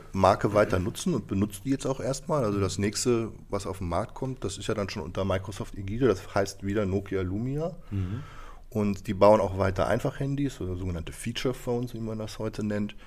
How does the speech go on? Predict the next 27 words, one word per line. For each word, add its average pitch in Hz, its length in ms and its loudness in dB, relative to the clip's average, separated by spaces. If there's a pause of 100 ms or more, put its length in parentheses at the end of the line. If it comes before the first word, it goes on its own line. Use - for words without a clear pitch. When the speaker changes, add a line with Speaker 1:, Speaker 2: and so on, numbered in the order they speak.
(360)
Speaker 1:
ähm, 98 460 2 (100)
unter 117 180 2
der 107 140 6
Marke 110 280 2
Nokia. 120 560 -2 (1120)
Haben 127 200 8
jetzt 139 220 6
aber 104 240 8
letzte, 135 720 2 (180)
vor, 110 400 0
letzt-, 135 240 -2
gestern - 260 4
haben 95 120 4
sie 92 100 0
gesagt, 98 460 2 (380)
dass 107 200 6
sie 110 260 2 (140)
Smartphones 131 680 4
wohl 107 160 2
nicht 101 300 -2 (840)
länger 82 400 2
unter 80 400 -4 (140)
der 82 120 -4
Marke 80 260 -4
Nokia 80 360 -4
bauen 76 380 -4
wollen. 78 320 -6